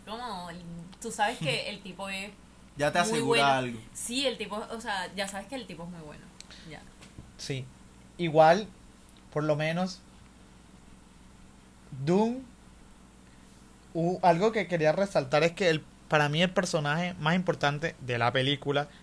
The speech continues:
Speaker 2: y la actuación que más me gustó de la película es la de Lady Jessica, que también se me escapa el nombre de la actriz.
Speaker 3: ¿Cuál es Lady Jessica? ¿La mamá?
Speaker 2: La mamá de,
Speaker 3: Ok.
Speaker 2: de Timothée Chalamet. Me parece que la rompe, me parece que es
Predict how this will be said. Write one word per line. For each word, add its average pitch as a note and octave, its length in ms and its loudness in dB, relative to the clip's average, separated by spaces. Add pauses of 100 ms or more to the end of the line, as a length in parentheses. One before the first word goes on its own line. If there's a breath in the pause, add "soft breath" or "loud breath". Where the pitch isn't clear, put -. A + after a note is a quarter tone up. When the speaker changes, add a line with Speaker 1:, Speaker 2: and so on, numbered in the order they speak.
Speaker 2:
y C#3+ 80 0
la C#3+ 80 6
actuación C3 400 -2
que B2+ 160 -4
más A2+ 180 -6
me C#3 100 -4
gustó D#3 240 -4
de E3 40 0
la E3+ 100 2
película D#3+ 340 -6 (420 soft breath)
es C#3 140 -4
la C#3+ 120 4
de C#3 240 0 (140)
Lady B2+ 400 -2
Jessica, C3+ 520 -4
que C#3+ 120 -8
también B2 360 -4
se D3+ 120 -8
me C#3+ 80 -8
escapa B2 340 -6
el C3 100 -6 (520)
nombre C3+ 560 -4
de C3+ 120 -4
la A#2 100 -6
actriz. B2+ 560 -8
Speaker 3:
¿Cuál C3 140 -2
es D3 60 -6
Lady D#3+ 200 -8
Jessica? - 260 -18 (140)
¿La C3+ 100 -4
mamá? D3 240 -4 (100)
Speaker 2:
La C3+ 180 2
mamá B2+ 300 0
de, B2+ 440 4 (380)
Speaker 3:
Ok. A2+ 100 -14
Speaker 2:
de B2+ 120 -2
Timothée B2 400 -6
Chalamet. A2+ 540 -6 (1040 loud breath)
Me C3 80 -2
parece C#3 420 4
que F3 320 0
la C#3 280 4
rompe, E3 800 4
me D#3 100 -2
parece C3 500 0
que C#3+ 320 -2
es D3 140 -8